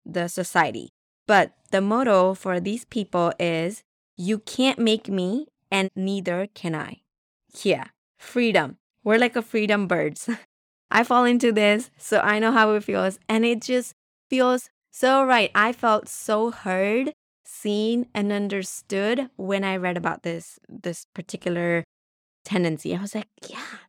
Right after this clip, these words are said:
that's just me." You know, we, because not only, it's just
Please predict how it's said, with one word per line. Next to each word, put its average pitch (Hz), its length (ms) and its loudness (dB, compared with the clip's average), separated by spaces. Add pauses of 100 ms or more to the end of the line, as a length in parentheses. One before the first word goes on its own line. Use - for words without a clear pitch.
that's 262 300 -8
just 277 280 -4
me." 220 380 0 (480)
You 247 100 2
know, 208 220 4
we, 214 260 -4
because 226 640 0
not 240 400 2
only, 262 540 -2 (540)
it's 262 240 -2
just 381 220 0